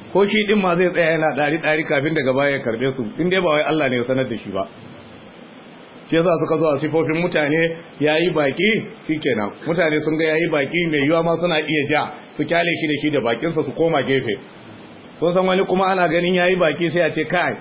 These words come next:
mun ga wani fa yayi baki, kaman bakin nan su fi karfin sa." Masu taimako kenan. Sai a ce, "Allah ya gata malam, naga kayi baki a gidanka. Saboda haka da Allah bari za a kawo maka katan din taliya da makaroni." Saboda ana tausaya maka,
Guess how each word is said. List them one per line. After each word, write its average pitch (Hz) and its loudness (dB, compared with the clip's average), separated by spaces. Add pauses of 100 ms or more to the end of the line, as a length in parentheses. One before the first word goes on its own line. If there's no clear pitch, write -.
(260)
mun 160 2
ga 185 4
wani 180 4
fa 135 2
yayi 147 2
baki, 139 0
kaman 170 2
bakin 170 0
nan 143 0
su 143 -2
fi 156 -4
karfin 147 0
sa." 123 -2 (160)
Masu 156 0
taimako 180 2
kenan. 117 -2 (840)
Sai 175 2
a 185 2
ce, 175 0
"Allah 180 2
ya 156 -2
gata 180 2
malam, 180 2
naga 170 0
kayi 180 2
baki 156 0
a 139 2
gidanka. 147 -2 (260)
Saboda 175 2
haka 165 2
da 147 2
Allah 175 2
bari 147 2
za 180 4 (100)
a - -8
kawo 160 2
maka 156 0 (180)
katan 180 0
din 170 0
taliya 151 2
da 123 2
makaroni." 131 2 (1500)
Saboda 208 4
ana 208 4
tausaya 185 2
maka, 175 2